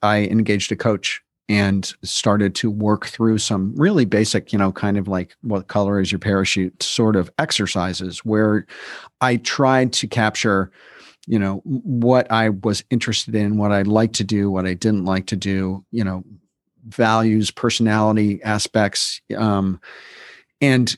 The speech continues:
capture all those things in a series of different sorts of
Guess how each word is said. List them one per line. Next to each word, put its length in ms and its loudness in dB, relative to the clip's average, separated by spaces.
capture 520 2
all 120 4
those 300 0
things 320 0
in 160 0
a 60 -2
series 480 2
of 160 -4
different 400 -2
sorts 340 0
of 100 0